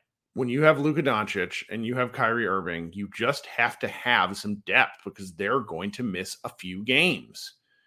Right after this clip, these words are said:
You know, if we get sixty-five games out of Luka and Kyrie both, I think we're gonna be pretty darn excited. We haven't gotten that kind of depth. These guys just haven't played a lot of basketball. Now, you can, you can cite various reasons for both of them, and they have played a lot of basketball. They've not played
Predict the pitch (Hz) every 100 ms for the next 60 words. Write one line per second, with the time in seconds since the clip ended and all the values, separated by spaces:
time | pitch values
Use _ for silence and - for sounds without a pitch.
0 | _ - 110 143 - 123 143 156 123 180
1 | 175 - - 160 196 185 156 156 120 147
2 | 147 120 - 113 104 92 120 139 104 113
3 | 113 110 110 113 90 113 87 - - -
4 | - 190 143 143 120 131 139 139 156 143
5 | 135 131 120 - 117 80 - _ _ _
6 | _ 101 180 202 135 143 226 147 98 87
7 | - 127 - - 151 123 147 180 - -
8 | - - - 156 165 202 165 165 185 190
9 | 190 180 190 185 180 165 147 160 - 117
10 | 71 - - - - - 147 151 156 147
11 | 113 143 143 - 185 143 160 160 160 -
12 | 147 139 135 - 127 110 127 135 104 87
13 | 92 120 90 131 107 90 80 69 76 73
14 | 76 76 - 90 110 147 147 - - 123
15 | 117 98